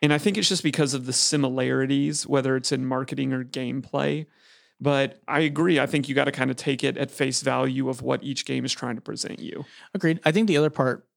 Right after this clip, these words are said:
Speaker 2: is I think it's human nature that we try to organize things. We, it feels like, uh, you know, and you can relate this to a lot of things in life,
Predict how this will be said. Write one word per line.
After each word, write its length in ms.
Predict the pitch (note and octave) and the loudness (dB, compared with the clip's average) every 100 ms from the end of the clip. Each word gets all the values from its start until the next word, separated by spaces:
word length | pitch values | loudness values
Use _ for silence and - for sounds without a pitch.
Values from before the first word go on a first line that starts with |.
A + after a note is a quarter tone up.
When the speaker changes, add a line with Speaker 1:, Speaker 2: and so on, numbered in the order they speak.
| _ | _
Speaker 2:
is 120 | C#3+ C3+ | 0 2
I 80 | |
think 240 | C#3 D#3 C#3 | 2 0 -2
it's 160 | C3+ | -6
human 800 | - - C#3+ C#3 C3 B2+ A#2+ A#2 - _ _ - | -6 -2 2 2 2 2 0 -4 -10 _ _ -6
nature 720 | C3+ B2 B2 - C#3 D3 C#3 | 0 0 0 0 0 0 0
that 240 | C3+ - | -2 -2
we 540 | B2 B2 B2 B2 A#2+ A#2+ | -2 0 2 0 -2 -4
try 260 | - B2+ | -2 0
to 60 | B2 | 0
organize 540 | - B2+ B2+ A#2 A2+ | -2 0 0 -2 -4
things. 520 | - A#2 A#2 C#3 - G3+ - | -8 -12 -10 -8 -8 -8 -8
We, 500 | C3+ C3+ C3+ C3+ - - | 0 2 4 0 -4 -6
it 160 | C#3+ C#3 | -4 -2
feels 280 | - D3+ D3 | 2 2 4
like, 260 | D#3+ - _ _ _ _ _ _ _ - | 0 -4 _ _ _ _ _ _ _ -14
uh, 80 | - - | -12 -8
you 160 | D#3 C3+ | -2 0
know, 100 | B2+ | 0
and 120 | C3 | 0
you 60 | C#3+ | 0
can 120 | C#3+ | 2
relate 240 | C#3+ C#3+ | 2 2
this 160 | D3 C3 | 2 2
to 80 | C3 | 2
a 20 | |
lot 280 | B2 B2 C#3 | 2 2 2
of 80 | C3 | 0
things 220 | C3+ C3 | -2 -2
in 80 | B2 | -4
life, 360 | A#2 B2 - | -4 -6 -10